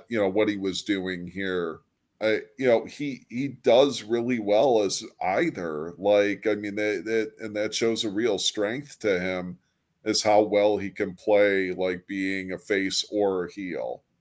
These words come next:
Yeah, I thought this was really good all around. Um, very genuine moment,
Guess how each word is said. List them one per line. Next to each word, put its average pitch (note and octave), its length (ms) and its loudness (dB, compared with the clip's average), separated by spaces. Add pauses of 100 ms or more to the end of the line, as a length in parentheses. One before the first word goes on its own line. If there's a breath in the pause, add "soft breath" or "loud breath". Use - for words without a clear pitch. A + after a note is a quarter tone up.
(260)
Yeah, B2 420 6
I A#2+ 120 6
thought B2+ 260 4
this A2+ 200 -2
was F#2 220 -4
really F#2 280 -2
good F2+ 260 -2
all F2 240 0
around. F2+ 580 -4 (140)
Um, G2+ 460 4
very B2 380 4
genuine A2 800 -2
moment, G#2 440 0